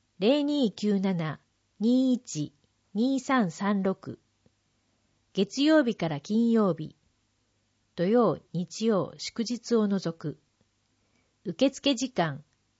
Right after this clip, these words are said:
午前九時から午後五時。急な都合や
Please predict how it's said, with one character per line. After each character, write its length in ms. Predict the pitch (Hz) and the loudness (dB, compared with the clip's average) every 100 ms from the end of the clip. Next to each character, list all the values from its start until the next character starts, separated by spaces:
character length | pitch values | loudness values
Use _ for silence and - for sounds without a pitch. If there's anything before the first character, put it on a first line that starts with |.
| _ | _
午 160 | 262 269 | 2 4
前 280 | 285 185 | 2 2
九 120 | - 233 | -2 -4
時 160 | 220 | -4
か 160 | - 151 | -4 -6
ら 120 | 147 | -2
午 140 | 190 | 0
後 160 | 220 165 | 0 0
五 160 | 170 180 | 0 -2
時。 220 | - - _ _ _ _ _ _ _ _ _ _ _ _ | -4 -18 _ _ _ _ _ _ _ _ _ _ _ _
急 280 | - 294 302 | 0 2 2
な 140 | 285 | 0
都 140 | 285 240 | -2 2
合 220 | 262 262 | 6 6
や 260 | 247 226 | 4 0